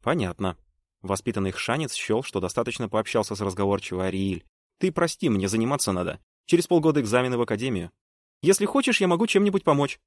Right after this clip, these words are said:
встрепенулась Даша, совсем-совсем не желая уходить. «И чем?» — усмехнулся Лейс. «Сдашь за меня норматив по физической подготовке?» Девочка пожала плечами и серьёзно заявила.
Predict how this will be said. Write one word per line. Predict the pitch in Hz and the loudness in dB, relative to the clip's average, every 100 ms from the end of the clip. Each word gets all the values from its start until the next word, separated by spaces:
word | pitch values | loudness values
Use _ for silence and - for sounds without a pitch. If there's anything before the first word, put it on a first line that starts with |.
| _ | _
встрепенулась | - 110 101 104 98 92 | -6 -4 0 2 2 2
Даша, | 98 95 - | 0 -2 -4
совсем-совсем | 101 - 101 - 95 127 135 | -6 -4 -4 -4 -2 -2 -2
не | |
желая | 107 92 95 90 | -2 -2 -2 -2
уходить. | 95 92 87 _ _ _ _ - | -6 -8 -10 _ _ _ _ -4
«И | 208 | -2
чем?» — | 302 196 185 156 _ _ | 2 4 4 0 _ _
усмехнулся | 123 - 127 131 120 120 | -6 -4 -2 0 -2 0
Лейс. | 110 - - _ - | -2 -4 -10 _ -12
«Сдашь | 101 147 180 | 0 2 4
за | 165 | 4
меня | 180 180 | 2 4
норматив | 170 160 165 180 | 2 2 0 0
по | - | 0
физической | 156 165 175 170 175 | 0 0 -2 0 0
подготовке?» | 165 165 180 233 - - - _ _ _ _ | 2 2 4 4 2 -2 -12 _ _ _ _
Девочка | - 101 95 - | -2 2 2 0
пожала | 95 95 98 95 | -6 -2 0 0
плечами | 87 - 120 143 | -4 -6 -4 -4
и | |
серьёзно | - 95 101 95 | -4 -2 -2 -2
заявила. | 90 95 92 85 | -2 -2 -2 -6